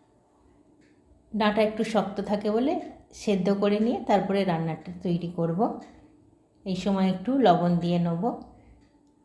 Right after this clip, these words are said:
লবণটা আন্দাজ করে দিয়ে নিতে হবে, আর লবণ দেওয়ার দরকার নেই।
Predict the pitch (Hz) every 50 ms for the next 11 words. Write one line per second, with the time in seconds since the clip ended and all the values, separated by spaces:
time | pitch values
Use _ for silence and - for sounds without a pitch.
0 | _ - 185 185 190 190 196 190 190 185 180 180 175 175 175 - - 190 185 190
1 | 185 175 185 180 180 180 175 175 175 175 180 185 190 185 214 302 381 392 - -
2 | 190 190 190 185 180 175 180 175 175 175 165 175 180 180 175 175 170 165 160 -
3 | 160 165 175 180 214 254 - -